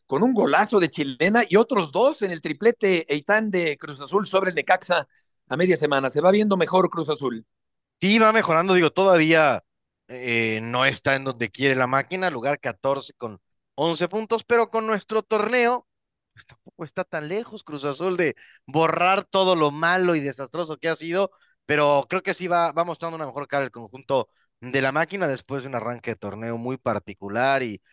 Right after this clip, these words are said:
Speaker 2: y de esa participación en Leagues Cup que también fue,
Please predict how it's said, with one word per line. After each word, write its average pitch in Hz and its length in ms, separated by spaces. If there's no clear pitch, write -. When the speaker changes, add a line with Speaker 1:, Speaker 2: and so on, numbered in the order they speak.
Speaker 2:
y 104 80
de 117 100
esa 127 160
participación 110 520
en 123 80
Leagues 120 160
Cup 123 180
que 120 120
también 113 360
fue, 123 320